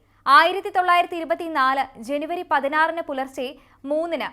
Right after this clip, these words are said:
പല്ലണയാറ്റിൽ ബോട്ട് മറിഞ്ഞുണ്ടായ അപകടത്തിലാണ് വിലപ്പെട്ട ആ ജീവൻ പൊലിഞ്ഞത്. അന്ന് അദ്ദേഹത്തിന് അൻപത്തിയൊന്ന് വയസ്സ്. ആ ബോട്ട് യാത്രയിൽ സഹയാത്രികർക്കു വേണ്ടി ആശാൻ പാതിരാ വരെ കവിത ചൊല്ലി. "ഇനി ഞാൻ അല്പം ഒന്ന് ഉറങ്ങട്ടെ" എന്ന് പറഞ്ഞ് കിടക്കുകയായിരുന്നു.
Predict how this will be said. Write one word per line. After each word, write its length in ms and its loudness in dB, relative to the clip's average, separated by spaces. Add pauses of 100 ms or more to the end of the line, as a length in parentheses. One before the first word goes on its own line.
(440)
പല്ലണയാറ്റിൽ 760 4
ബോട്ട് 420 0
മറിഞ്ഞുണ്ടായ 500 0
അപകടത്തിലാണ് 1000 -2
വിലപ്പെട്ട 440 -4
ആ 180 2
ജീവൻ 380 -6
പൊലിഞ്ഞത്. 520 -10 (800)
അന്ന് 180 2
അദ്ദേഹത്തിന് 600 0
അൻപത്തിയൊന്ന് 580 -6
വയസ്സ്. 480 -14 (240)
ആ 200 8
ബോട്ട് 300 0
യാത്രയിൽ 500 0
സഹയാത്രികർക്കു 920 0
വേണ്ടി 480 -8
ആശാൻ 560 -6
പാതിരാ 460 2
വരെ 400 -6
കവിത 260 -4
ചൊല്ലി. 320 -12 (720)
"ഇനി 160 -6
ഞാൻ 240 2
അല്പം 360 0
ഒന്ന് 140 -4
ഉറങ്ങട്ടെ" 340 -4
എന്ന് 180 -6
പറഞ്ഞ് 480 -6
കിടക്കുകയായിരുന്നു. 760 -8